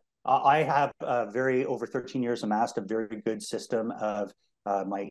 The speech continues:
e-blast list. It's very, very sizable. Uh, those are my people. I know they are because we,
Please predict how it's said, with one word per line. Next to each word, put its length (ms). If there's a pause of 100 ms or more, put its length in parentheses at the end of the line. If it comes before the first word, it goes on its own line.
e-blast 520
list. 220
It's 180
very, 260
very 200
sizable. 640 (260)
Uh, 180
those 280
are 80
my 240 (100)
people. 300
I 80
know 180
they 140
are 100
because 520
we, 340